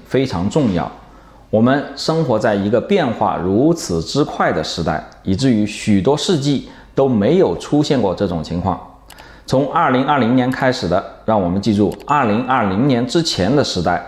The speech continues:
是一个完全不同的时代，而我们现在生活的二零二零年之后的时代，又是另一个完全不同的时代，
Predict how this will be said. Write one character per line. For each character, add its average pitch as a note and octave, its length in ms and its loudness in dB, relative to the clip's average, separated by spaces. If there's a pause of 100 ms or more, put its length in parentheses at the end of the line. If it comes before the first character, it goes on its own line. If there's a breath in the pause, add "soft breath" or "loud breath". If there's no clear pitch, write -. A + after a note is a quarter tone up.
是 - 160 0
一 A2+ 100 4
个 G2+ 140 2
完 F2+ 300 0
全 A2+ 220 0
不 D3 120 2
同 E2+ 200 -4
的 G#2 80 0
时 F2 180 -4
代， D2 140 -4 (440 loud breath)
而 B2+ 100 2
我 C3+ 160 4
们 A#2 140 0
现 E3+ 320 0
在 B2+ 140 2
生 C#3+ 220 -2
活 B2 80 2
的 A2+ 100 4 (120)
二 A#2+ 120 2
零 A#2 120 0
二 A#2 100 2
零 G#2+ 140 0
年 A2+ 180 0
之 D3+ 180 0
后 G3+ 240 2
的 G#2 80 2
时 F2 180 -2
代， E2+ 180 0 (360 loud breath)
又 E3 120 4
是 C#3+ 160 2
另 F#3+ 260 2
一 G2+ 120 2
个 F2+ 300 -2
完 E2+ 180 -2
全 F2 180 -2
不 F#2 100 0
同 D#2+ 180 -4
的 D#2 80 -4
时 - 160 -8
代， C#2 180 -4